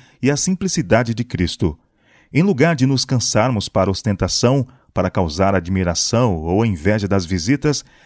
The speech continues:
deveríamos nos esforçar para tornar tudo que nos cerca feliz por nosso contentamento, simpatia e amor. Que as visitas vejam que estamos procurando conformar-nos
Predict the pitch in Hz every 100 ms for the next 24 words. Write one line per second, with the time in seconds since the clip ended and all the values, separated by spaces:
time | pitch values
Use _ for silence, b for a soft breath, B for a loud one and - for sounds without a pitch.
0 | b 98 107 110 104 139 131 95 120 98
1 | 135 - 123 104 - 135 151 - - 160
2 | 185 175 131 135 147 - 208 196 - 151
3 | 117 - 139 156 180 185 b - 95 82
4 | 131 135 - 90 107 127 123 - 170 165
5 | 160 151 92 113 165 151 - 208 226 180
6 | - - 190 196 196 185 180 92 85 80
7 | - _ _ _ _ _ _ _ 110 98
8 | 82 104 110 127 135 131 - b 92 90
9 | 123 117 104 104 117 107 - 123 131 117
10 | - 180 196 180 170 175 160 190 196 175
11 | 131 107 139 156 160 -